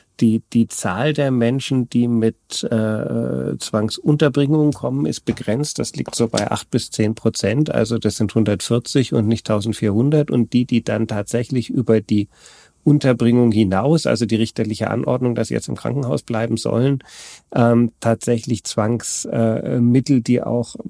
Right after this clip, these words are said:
extrem unangenehm sein können, wie dass man zum Beispiel, ne, bei gewalttätigen Angriffen auf andere fixiert wird für ein paar Stunden, das ist bei ein Prozent ungefähr, ja, in schlechten Jahren bei zwei Prozent. Das heißt, da geht's zwischen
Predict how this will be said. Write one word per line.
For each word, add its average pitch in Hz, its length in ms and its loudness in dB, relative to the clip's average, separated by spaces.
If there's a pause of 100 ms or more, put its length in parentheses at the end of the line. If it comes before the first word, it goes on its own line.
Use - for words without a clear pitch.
extrem 117 400 -4
unangenehm 113 540 2
sein 104 260 0
können, 104 260 -2
wie 104 80 2
dass 101 180 -4
man 104 120 0
zum 107 120 -4
Beispiel, 101 460 0
ne, 110 160 0
bei 98 180 -2
gewalttätigen 101 600 0
Angriffen 110 420 -2
auf - 140 -4
andere 110 340 -2
fixiert - 480 -2
wird 117 240 -2 (540)
für - 160 2
ein 107 80 4
paar 113 180 4
Stunden, 117 460 4
das 104 180 0
ist 117 160 -2
bei 104 180 0
ein 101 200 0
Prozent 127 480 0
ungefähr, 92 720 -2
ja, 107 160 2
in 110 160 0
schlechten 113 380 0
Jahren 104 320 2
bei 104 160 2
zwei 110 260 -2
Prozent. 95 480 -2
Das 101 160 -4
heißt, 110 240 -2
da 110 60 4
geht's 107 400 -2
zwischen 113 420 2